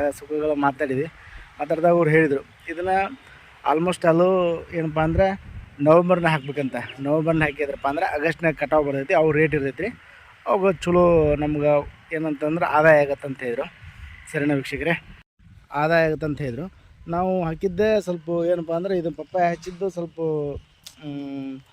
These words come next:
ನಾವು ಮಾರ್ಚ್ನೇ ಹಾಕಿದ್ವಿ, ಹಾಗಾಗಿ ಇವಾಗ ಇದು ಕಟಾವು ಬಂದೈತೆ ರೀ. ನಮ್ಮ ರೇಟ್ ಸಿಕ್ಕಿಲ್ಲ ಅಂತಂದ್ರೆ ಅವರು ಮಾರ್ಚ್ ಏಪ್ರಿಲ್ ಹಾಕಿದ್ರು ಇದನ್ನು, ಹಂಗೆ ನಮ್ಗೆ ರೇಟ್ ಸಿಗ್ತಾ ಇಲ್ಲ ರೀ. ಆ, ಟೋಟಲ್ ಇದು ಆರು ಎಕರೆ, ಆರು ಎಕರೆಗೆ ನಾಲ್ಕು ಲಕ್ಷ ರೂಪಾಯಿ ಖರ್ಚು ಮಾಡಿದ್ರು ಅವರು.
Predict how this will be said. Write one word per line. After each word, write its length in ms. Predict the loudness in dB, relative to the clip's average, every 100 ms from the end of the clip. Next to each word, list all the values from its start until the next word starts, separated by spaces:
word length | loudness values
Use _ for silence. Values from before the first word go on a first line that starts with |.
| _ _ -8
ನಾವು 220 | -2 0
ಮಾರ್ಚ್ನೇ 460 | 0 0 0 -2 -4
ಹಾಕಿದ್ವಿ, 360 | -4 -4 -6
ಹಾಗಾಗಿ 540 | -6 -6 -4 -2 -2 -2
ಇವಾಗ 340 | 0 0 0 0 0 0
ಇದು 160 | -6
ಕಟಾವು 320 | -6 -6 -4
ಬಂದೈತೆ 240 | -4 -6 -8
ರೀ. 120 | -12 -14 -20 -8
ನಮ್ಮ 180 | -2 0
ರೇಟ್ 200 | 0 -2
ಸಿಕ್ಕಿಲ್ಲ 360 | -4 -6 -4 -2
ಅಂತಂದ್ರೆ 340 | -4 -6 -8
ಅವರು 200 | -10 -12 -18 _ -20 -8
ಮಾರ್ಚ್ 340 | -4 -4 -4
ಏಪ್ರಿಲ್ 300 | -10 -6 -4
ಹಾಕಿದ್ರು 500 | -4 -4 -6 -6 -8 -10 _ _ _ -18
ಇದನ್ನು, 260 | -12 -10 -12 _ -20 -20 -20 _ -14
ಹಂಗೆ 360 | -8 -6 -4
ನಮ್ಗೆ 280 | -2 -2 -2
ರೇಟ್ 180 | -2 -4
ಸಿಗ್ತಾ 280 | -8 -10 -8
ಇಲ್ಲ 140 | -6
ರೀ. 160 | -6 -10
ಆ, 960 | -12 -20 -20 -20 -14 -8 -4 -4 -4 -4
ಟೋಟಲ್ 260 | -4 -2 -2
ಇದು 180 | 0
ಆರು 220 | 0 0 -2
ಎಕರೆ, 200 | -4 -6
ಆರು 300 | -4 -2 -2
ಎಕರೆಗೆ 320 | -4 -6 -4
ನಾಲ್ಕು 220 | -4 -6
ಲಕ್ಷ 120 | -8
ರೂಪಾಯಿ 220 | -6 -6 -6
ಖರ್ಚು 240 | -8 -6
ಮಾಡಿದ್ರು 260 | -6 -4 -6
ಅವರು. 360 | -8 -10 -18